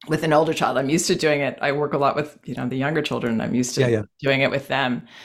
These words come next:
Speaker 1: And it's amazing. And they don't, they don't n-, naturally have this feeling like being stuck is a bad thing.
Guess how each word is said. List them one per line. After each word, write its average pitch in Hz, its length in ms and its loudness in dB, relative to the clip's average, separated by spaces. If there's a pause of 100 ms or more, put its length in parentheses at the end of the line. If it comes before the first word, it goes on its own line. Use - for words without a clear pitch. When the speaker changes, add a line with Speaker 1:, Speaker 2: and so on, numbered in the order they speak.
(420)
Speaker 1:
And 160 180 4
it's 180 140 0
amazing. 170 420 2
And 143 160 0
they 180 140 4
don't, 220 320 2
they 170 80 4
don't 247 260 0
n-, 160 220 -8 (360)
naturally 175 540 2
have 160 340 0
this 139 200 -6
feeling 139 420 -2
like 127 400 -2 (420)
being 139 220 0
stuck - 520 -4
is 135 160 -4
a 135 40 -2
bad 117 300 -2
thing. 120 380 -6